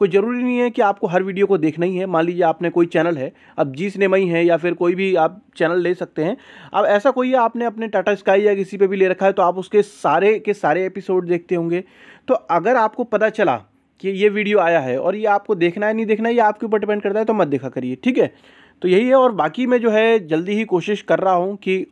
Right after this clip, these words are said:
और ज़्यादा इम्प्रूवमेंट करूँ मैं अपने कंटेंट के अंदर, तो वो जल्दी ही आप लोगों को देखने को मिलेगा। तो आकांक्षा जी, मैं बिल्कुल इसे पॉजिटिवली ले रहा हूँ और मैं आगे से और भी पूरी मेहनत करूँगा,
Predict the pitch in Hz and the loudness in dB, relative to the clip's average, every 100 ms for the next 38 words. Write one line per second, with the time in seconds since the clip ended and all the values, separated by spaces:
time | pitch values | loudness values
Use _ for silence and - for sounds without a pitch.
0 | - 165 180 165 156 175 170 160 160 165 | 0 2 4 2 2 0 -2 -4 -4 -4
1 | 170 160 160 170 147 170 - _ - - | -2 -2 0 0 -2 -4 -10 _ -12 -6
2 | 160 151 143 139 165 170 147 165 262 208 | -4 -2 -2 0 -2 -2 -6 -6 -4 -2
3 | 190 190 170 175 190 190 165 170 160 165 | 2 2 2 0 2 2 2 -2 -4 -4
4 | 147 160 156 143 143 160 220 - _ _ | -4 -6 -4 -2 0 0 -2 -4 _ _
5 | _ - 180 180 208 220 247 254 247 208 | _ -2 0 0 -2 -2 -4 -4 -4 -4
6 | 226 240 226 226 202 214 220 208 226 208 | -4 -2 -2 0 -4 -2 -4 -4 0 2
7 | 196 190 262 - - - - 151 147 147 | 4 2 -4 -8 -20 -8 0 2 2 0
8 | - _ _ _ 175 170 165 160 175 190 | -4 _ _ _ -2 0 0 -2 -2 -2
9 | - 175 170 165 165 139 123 123 131 123 | -2 -2 -2 -6 -6 -6 -10 -12 -12 -10